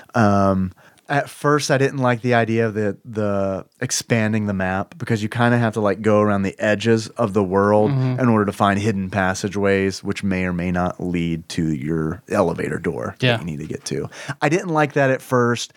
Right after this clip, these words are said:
Speaker 1: um, because I didn't know to do it. So at first, like, when I'm first playing the game, I'm like, "I'm fucking lost. I don't know. I've explored all of this, and I don't see a spaceship part. I don't see a way out of here." And then eventually I discovered, "Oh, it's essentially a hidden passage I
Speaker 2: Yeah.
Speaker 1: need to find."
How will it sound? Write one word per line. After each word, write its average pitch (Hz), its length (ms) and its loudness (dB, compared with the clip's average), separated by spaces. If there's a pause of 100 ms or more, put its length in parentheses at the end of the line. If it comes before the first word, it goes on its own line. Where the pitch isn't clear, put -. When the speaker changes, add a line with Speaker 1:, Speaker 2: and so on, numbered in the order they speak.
(320)
Speaker 1:
um, 117 560 2
because 139 260 -2
I 147 40 6
didn't 160 220 0
know 143 160 4
to 131 80 0
do 135 260 0
it. - 220 -10 (140)
So 151 280 2
at 127 80 -2
first, 165 320 0
like, 139 140 2
when 139 80 4
I'm 127 100 2
first 147 260 -2
playing 131 180 0
the 117 80 -2
game, 135 220 2
I'm 117 80 -4
like, 107 120 -4
"I'm 107 100 -4
fucking 107 300 -4
lost. 107 480 -2
I 104 60 -4
don't 104 180 -4
know. 110 300 0 (200)
I've 127 140 0
explored 143 460 2
all 165 280 4
of 127 60 2
this, 92 300 -4
and 113 60 0
I 110 40 2
don't 123 220 0
see 131 160 -2
a 117 40 -2
spaceship 180 540 0
part. 156 320 4
I 147 60 4
don't 143 180 0
see 131 140 -2
a 117 60 2
way 123 200 4
out 139 220 4
of 127 80 -2
here." 131 320 0 (200)
And 123 160 -2
then 117 120 0
eventually 107 420 -2
I 92 60 -2
discovered, 90 520 -4
"Oh, 101 420 2
it's - 180 -10
essentially 95 400 -4
a 85 80 -2
hidden 87 220 -4
passage - 500 -8
I - 20 -4
Speaker 2:
Yeah. - 100 -4
Speaker 1:
need - 100 -10
to - 40 -18
find." - 380 -14